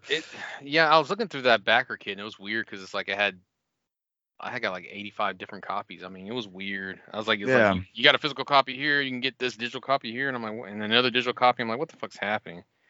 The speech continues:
Speaker 2: Yeah, I think, I think I got physical P S five maybe, and then the digital copy Steam.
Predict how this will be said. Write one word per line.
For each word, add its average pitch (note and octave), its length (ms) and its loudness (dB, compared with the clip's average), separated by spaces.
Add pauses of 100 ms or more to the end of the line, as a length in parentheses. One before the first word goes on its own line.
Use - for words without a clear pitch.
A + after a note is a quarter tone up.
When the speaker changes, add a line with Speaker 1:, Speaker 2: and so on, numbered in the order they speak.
Speaker 2:
Yeah, G2+ 400 6
I A#2+ 160 4
think, D#3+ 520 -2 (180)
I A#2+ 120 0
think F3+ 200 2
I E3+ 80 8
got C#3 180 8
physical C#3+ 580 6
P C3 180 6
S D3 100 6
five D#3 380 8
maybe, F#3+ 400 0
and D#3+ 120 0
then D#3 300 2
the B2 120 6
digital D3 280 6
copy E3+ 300 4
Steam. F3+ 520 -2